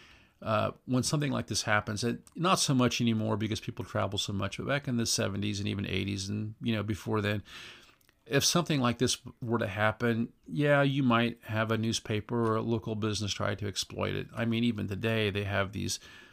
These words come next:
uh, festivals and stuff. But honestly, you have to look at the timeline of events. You had these independent sightings. They were reported right away.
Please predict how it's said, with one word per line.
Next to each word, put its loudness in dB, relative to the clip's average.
uh, -2
festivals -2
and -4
stuff. -4
But 2
honestly, 6
you 4
have 0
to -4
look 0
at 0
the -2
timeline 0
of -4
events. -2
You 0
had -2
these 0
independent 2
sightings. 0
They 4
were 4
reported 2
right 4
away. 2